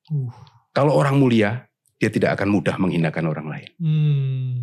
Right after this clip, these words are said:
Speaker 1: Hmm. That's so good. Kalau Mas Dhani sendiri gimana? Kayak tadi tuh yang tanggapan bahwa kayaknya lebih sulit untuk orang muslim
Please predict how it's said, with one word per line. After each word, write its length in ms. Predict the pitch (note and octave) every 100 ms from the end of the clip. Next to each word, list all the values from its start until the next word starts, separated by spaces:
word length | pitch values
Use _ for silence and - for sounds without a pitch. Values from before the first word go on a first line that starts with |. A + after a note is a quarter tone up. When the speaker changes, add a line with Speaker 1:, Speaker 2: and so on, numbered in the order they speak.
| A#2+ A2 _
Speaker 1:
Hmm. 680 | D#3+ D3+ D3 C#3 C3 B2+ B2+ A#2+ _ _ _
That's 180 | D#3 A#2+
so 140 | C#3+
good. 240 | C3 C3 C#3 - _ _ _ - - - - - _ _
Kalau 380 | - D#3 D#3 -
Mas 200 | E3 E3
Dhani 160 | D#3
sendiri 240 | D#3+ F3 A3
gimana? 300 | D#3+ B2 C#3+ C#3+
Kayak 480 | - C#3+ C3 C3 - - - _ _ _ _ _ _ _
tadi 260 | C#3+ D3+
tuh 180 | F3 F3+ F3 -
yang 600 | A#3 D3+ C#3 C3+ C3+ C#3 - _ _ - _ - -
tanggapan 440 | - D3+ C#3 E3+ E3+
bahwa 680 | D3 B2 D3 E3 E3 E3 - - - - - _ _
kayaknya 240 | D#3 F#3+
lebih 160 | F3+ D3+
sulit 400 | - D3 F3+ - -
untuk 260 | D#3 D3+
orang 220 | - C#3+ C#3+
muslim 560 | C#3+ - D3+ F3+ F#3